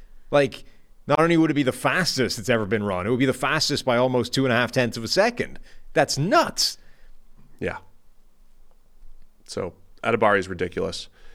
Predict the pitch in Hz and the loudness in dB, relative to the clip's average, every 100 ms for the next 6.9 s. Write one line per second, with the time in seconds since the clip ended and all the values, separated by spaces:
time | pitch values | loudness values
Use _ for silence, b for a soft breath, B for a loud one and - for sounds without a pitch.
0 | b - 101 90 87 120 135 151 131 110 | b -4 0 2 2 4 6 8 4 0
1 | 110 - 85 - 107 104 113 107 113 113 | -4 -4 -4 -2 0 0 2 0 2 0
2 | 123 - _ - 113 104 90 95 95 92 | -2 -8 _ -10 -4 -4 -4 -8 -6 -6
3 | - - - 104 104 104 101 95 90 90 | -6 -12 -6 -2 -2 -2 -4 -6 -8 -12
4 | - _ _ _ - _ _ _ - 135 | -18 _ _ _ -20 _ _ _ -2 0
5 | 123 - 92 120 120 113 110 110 117 113 | 0 0 2 2 0 -2 -2 -2 -2 -2
6 | 127 - 127 117 - 139 147 147 | -4 -2 -4 -4 -4 -2 -2 -6